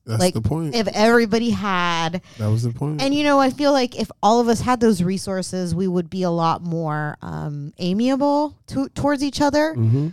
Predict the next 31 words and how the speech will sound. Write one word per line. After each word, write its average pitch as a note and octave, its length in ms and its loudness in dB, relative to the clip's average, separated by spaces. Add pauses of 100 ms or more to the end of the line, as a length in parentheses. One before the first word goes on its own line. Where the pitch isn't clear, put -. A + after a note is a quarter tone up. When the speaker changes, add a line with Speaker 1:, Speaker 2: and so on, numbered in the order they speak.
(100)
Speaker 2:
Like, G#3 160 0
if A3 120 -4
you A3+ 160 0
needed, A#3+ 440 -2
you G#3+ 180 -6
know, G#3 180 -6
you A3 140 -4
needed A3+ 280 -4
a A3 40 -4
jalapeno A3 640 -2
or G#3 40 4
I C3 80 4
Speaker 1:
Right. G#3+ 140 4
Speaker 2:
needed A3+ 380 -4
a, G3+ 140 -2
Speaker 1:
Yo, B3+ 120 -6
Speaker 2:
a A#3 100 0
head A#3 200 2
of A#3 80 0
lettuce, A#3+ 320 0
Speaker 1:
you A#3 60 4
speaking C3+ 460 -2
right A#2 180 2
now. G#2+ 280 -4
Speaker 2:
then A#3 500 0 (340)
Speaker 1:
That's A#2+ 240 2
the C4+ 100 6
Speaker 2:
it's, A#3+ 100 -2
Speaker 1:
thing. D3 340 0
Speaker 2:
it's C4+ 240 2
not C4+ 380 2